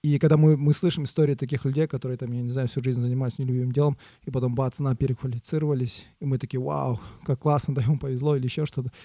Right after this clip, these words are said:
Но мы же не видим, сколько времени они в это вложили, да, может, они, как и Джеймс Дайсон, каждое утро вставали, пахали, да, занимались тем, чем никто больше не занимается, да. Это вот такой был один из таких, вау,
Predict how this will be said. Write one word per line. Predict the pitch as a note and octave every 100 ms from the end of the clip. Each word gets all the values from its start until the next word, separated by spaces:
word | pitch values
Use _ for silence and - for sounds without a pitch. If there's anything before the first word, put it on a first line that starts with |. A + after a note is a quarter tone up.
| - - _
Но | D3 C#3+ C#3
мы | C#3+ C#3+
же | C#3
не |
видим, | C#3+ G#3+ C#3+
сколько | - D3 - C3 B2
времени | B2 D3+ D3
они | B2 A#2+
в | A#2+ A#2+ A#2+
это | A#2+ B2
вложили, | A#2+ A#2+ B2 A#2
да, | C3+
может, | C3 -
они, | B2+
как | B2+
и | B2
Джеймс | A#2 C#3 B2+
Дайсон, | C#3+ C#3 - B2+
каждое | C3 B2+
утро | C#3 B2+
вставали, | A#2 - C3 B2+ B2 - _ _ _ _ _
пахали, | - - C#3 C3 A2+
да, | C3 D3+ - _
занимались | C3 C3+ D3 C#3 - -
тем, | - D#3+ E3+ - _ _ _ _ _ _
чем | - C3+ B2
никто | A#2+ -
больше | C3+ B2+ - C#3+ - -
не |
занимается, | A#2+ B2+ C#3 C3 - A#2
да. | C3+ C#3 _ _ _ _ _ -
Это | D#3
вот | D#3+
такой | D3+ D#3
был | C3+ A#2+ - - _ _ _ _
один | B2+ D3
из |
таких, | C#3+ -
вау, | C3+ C3+ B2